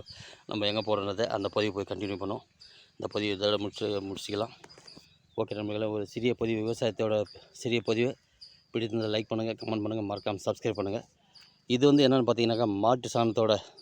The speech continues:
கோபர் கேஸ். கோபர் கேஸ் இது. So, இது வயசாகி போயிடுச்சு இது. ஆமா, இது யூஸ் இல்ல. இது வந்து எங்க அம்மா காலத்துல பண்ணது. எங்க அம்மா காலத்துல வந்து எல்-, எல் பி ஜி கேஸ் மாதிரி அவங்க யூஸ் பண்ணாங்க. So,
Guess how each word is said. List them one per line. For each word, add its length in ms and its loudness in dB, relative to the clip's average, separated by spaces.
கோபர் 280 8
கேஸ். 180 0
கோபர் 280 2
கேஸ் 200 -2
இது. 120 -2
So, 100 -4
இது 160 -4
வயசாகி 400 2
போயிடுச்சு 320 0
இது. 120 -2
ஆமா, 140 -8
இது 100 -6
யூஸ் 180 -6
இல்ல. 120 -4
இது 160 -6
வந்து 160 -4
எங்க 160 -4
அம்மா 120 0
காலத்துல 380 -2
பண்ணது. 240 -4
எங்க 160 -6
அம்மா 140 -4
காலத்துல 340 -6
வந்து 140 -4
எல்-, 240 -4
எல் 140 -2
பி 120 -4
ஜி 140 -4
கேஸ் 180 0
மாதிரி 140 -2
அவங்க 220 -2
யூஸ் 140 -12
பண்ணாங்க. 260 -4
So, 80 -6